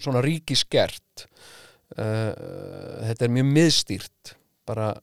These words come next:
bara þannig að ég útskýri það. En ég, en hérna, já, síðan verður, síðan verður, sko, eh, til einhver svona, mm, eh, pæling að við, í staðinn fyrir að, að við, eh, tökum til dæmis upp svona alþjóðleg heiti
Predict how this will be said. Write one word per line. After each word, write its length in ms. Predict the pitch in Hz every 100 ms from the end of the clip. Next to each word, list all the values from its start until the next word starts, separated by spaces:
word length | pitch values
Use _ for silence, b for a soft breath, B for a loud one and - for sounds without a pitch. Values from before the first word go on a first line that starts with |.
| -
bara 200 | 113 110
þannig 240 | 113 110
að 60 | 110
ég 80 | 113
útskýri 360 | 120 - 123
það. 160 | 117 98
En 280 | - 120 120
ég, 300 | 123 127 123 - - B B B B - -
en 140 | 113
hérna, 460 | 117 123 117 123 117 113 -
já, 100 | 135 82
síðan 320 | - 165 170 160
verður, 360 | 175 180 170 - B B B
síðan 400 | - 143 151 147
verður, 440 | 143 170 165 156
sko, 300 | - - 151 139 135 - -
eh, 480 | - - 127 135 139 -
til 220 | - 143 151
einhver 300 | 143 - 143
svona, 240 | 143 131 123 113 _ _ _
mm, 360 | - - - - - -
eh, 300 | 131 113 110 -
pæling 420 | 127 110 117 139
að 140 | 139 123
við, 220 | 135 156 -
í 60 |
staðinn 320 | 135 123 131
fyrir 300 | 147 147 123 113
að, 120 | B B B -
að 160 | 107 120
við, 260 | 131 135
eh, 360 | 127 120 110 - - -
tökum 480 | 127 123 127 - 143
til 140 | 139
dæmis 240 | 131 120 -
upp 460 | - 120 135 - -
svona 240 | 127 107
alþjóðleg 460 | 123 - 131 120 110
heiti 560 | 117 131 143 - 151